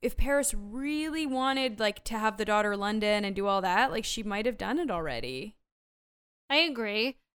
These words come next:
Speaker 2: Um, but I, it does make me sad to think when she says, "Yeah, I'm happy at times," but success is so much the focus that she's just going through life, just waiting to be happy. And who knows if she'll actually be ha-,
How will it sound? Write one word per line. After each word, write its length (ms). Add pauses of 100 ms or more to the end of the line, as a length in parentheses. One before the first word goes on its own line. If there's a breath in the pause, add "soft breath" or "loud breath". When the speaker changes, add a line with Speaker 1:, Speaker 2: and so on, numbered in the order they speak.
Speaker 2:
Um, 540
but 100
I, 340
it 140
does 180
make 180
me 120
sad 400
to 60
think 240
when 160
she 120
says, 240
"Yeah, 160
I'm 120
happy 400
at 200
times," 680 (240)
but 100
success 680
is 180
so 920
much 340
the 140
focus 680 (260)
that 180
she's 280
just 220
going 360
through 220
life, 440 (260)
just 140
waiting 400
to 140
be 160
happy. 680
And 320 (280)
who 100
knows 220
if 100
she'll 200
actually 340
be 120
ha-, 220